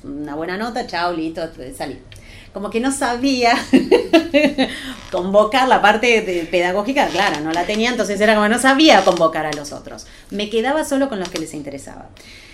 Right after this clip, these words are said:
Entonces un día dije, "No, esto yo no sirvo para esto". Me fui.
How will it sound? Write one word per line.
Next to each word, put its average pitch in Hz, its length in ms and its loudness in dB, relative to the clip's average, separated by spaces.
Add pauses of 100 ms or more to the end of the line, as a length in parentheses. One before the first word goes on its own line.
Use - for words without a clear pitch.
(840)
Entonces 262 360 -6
un 208 120 -4
día 240 160 -2
dije, 208 200 -2
"No, 165 100 -4
esto 170 180 -6
yo 175 160 -8
no 151 80 -8
sirvo 135 360 -12
para 110 180 -14
esto". - 300 -20 (160)
Me 160 140 -6
fui. 120 280 -14